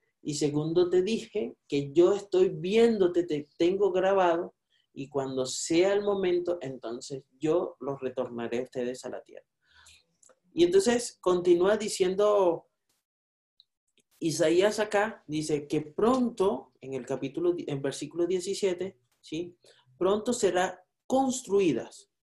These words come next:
por aquellos que te destruyeron y aquellos, aquellos que te hicieron desolada estarán saliendo,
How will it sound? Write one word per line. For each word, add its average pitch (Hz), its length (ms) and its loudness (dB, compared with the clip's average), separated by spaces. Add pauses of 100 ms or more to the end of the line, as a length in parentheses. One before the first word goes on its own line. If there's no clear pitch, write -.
(680)
por 170 200 6
aquellos 196 600 4
que 185 160 -2
te 170 160 2
destruyeron 147 880 2 (400)
y 151 120 -6
aquellos, 170 840 0
aquellos 180 420 -2
que 175 140 -2
te 160 80 -4
hicieron 185 520 0
desolada 151 1160 0 (720)
estarán 131 460 -4
saliendo, 165 720 0